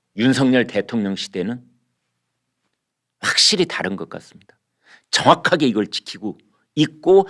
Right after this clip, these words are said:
앞으로 지켜나갈 것이라고 다짐을 하고 있는데, 그건 뭐냐면은요, 우리나라 헌법, 법이 아니라 헌법 제팔십칠 조 일 항을 보면은 국무위원은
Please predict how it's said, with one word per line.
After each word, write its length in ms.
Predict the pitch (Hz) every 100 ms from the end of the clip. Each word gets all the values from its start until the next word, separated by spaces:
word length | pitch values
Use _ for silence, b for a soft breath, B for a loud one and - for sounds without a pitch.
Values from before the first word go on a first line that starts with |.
| B
앞으로 340 | 104 - 117
지켜나갈 720 | - - - 110 95 85 98
것이라고 420 | - 87 - 87 104 b b
다짐을 400 | - - 104 90
하고 240 | - 104
있는데, 400 | 92 82 82 110 B B
그건 360 | - 123 147 107
뭐냐면은요, 800 | 92 104 101 90 82 98 113 90 _ _ _ _ _ _ _ B B B
우리나라 640 | 95 120 147 143 147 90 - _ _
헌법, 640 | - 240 233 220 - - _ _ _ _ _ _ _ _ -
법이 260 | - 120 151
아니라 260 | 107 113
헌법 720 | 98 - 233 226 185 - - _ b b b
제팔십칠 1300 | - 131 - - 220 - 214 _ _ - 214 196 _
조 380 | 247 226 - _ _ _ -
일 180 | 151 151
항을 240 | 139 113
보면은 460 | - 98 80 87 - _ _ _ _ _ _ _ _ _ _ _ _ _ _ _ _ _ _ _ _ _ _ b b b b
국무위원은 1120 | - 156 175 190 202 185 120 143 127 98 73